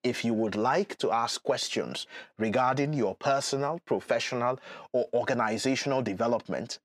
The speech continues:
and have them discussed in a professional way for the benefit of a larger audience on this program, then please send us an email to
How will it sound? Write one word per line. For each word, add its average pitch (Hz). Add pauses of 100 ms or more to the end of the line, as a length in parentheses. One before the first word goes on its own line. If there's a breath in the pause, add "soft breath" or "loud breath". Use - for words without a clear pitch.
and 170
have 190
them 165
discussed - (320 loud breath)
in 120
a 107
professional 143
way 117 (240 soft breath)
for 123
the 107 (120)
benefit 151 (100)
of 104
a 104
larger 123 (220)
audience 117
on 104
this 117
program, 85 (480 soft breath)
then 156
please 151 (220 soft breath)
send 175
us 143
an 92 (100)
email 104 (360 soft breath)
to 127